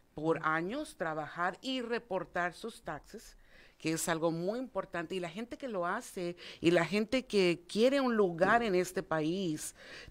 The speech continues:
Speaker 1: tiene que reportar
Speaker 2: Sí.
Speaker 1: y tiene que, y tiene que mantener su buen crédito, porque el crédito es el que va a hablar por ellos.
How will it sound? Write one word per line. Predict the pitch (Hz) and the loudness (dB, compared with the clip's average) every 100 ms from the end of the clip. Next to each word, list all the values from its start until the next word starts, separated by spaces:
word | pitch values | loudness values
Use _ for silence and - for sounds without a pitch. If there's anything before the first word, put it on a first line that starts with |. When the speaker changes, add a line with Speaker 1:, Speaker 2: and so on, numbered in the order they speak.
| - | 2
Speaker 1:
tiene | 269 294 320 | 6 8 8
que | 277 | 6
reportar | 233 220 202 190 - 277 294 175 135 - - _ _ _ _ _ | 4 4 4 4 4 6 6 4 -2 -20 -20 _ _ _ _ _
Speaker 2:
Sí. | - - 208 | -10 -2 -2
Speaker 1:
y | |
tiene | - 226 226 240 | 0 0 0 2
que, | 233 247 240 | 6 6 6
y | 190 | 0
tiene | - 208 208 | 2 2 2
que | 240 | 2
mantener | 214 196 196 196 | 2 4 4 4
su | 196 226 | 0 4
buen | 196 262 | 6 6
crédito, | 247 220 185 156 135 - - - - | 4 2 4 2 -4 -12 -20 -20 2
porque | 214 214 | 4 6
el | 226 208 | 6 6
crédito | - 285 262 240 | 6 6 6 4
es | 233 | 4
el | |
que | - | 2
va | 196 | 2
a | |
hablar | 175 170 165 | 6 4 4
por | 139 | -2
ellos. | 87 - - | -4 -10 -18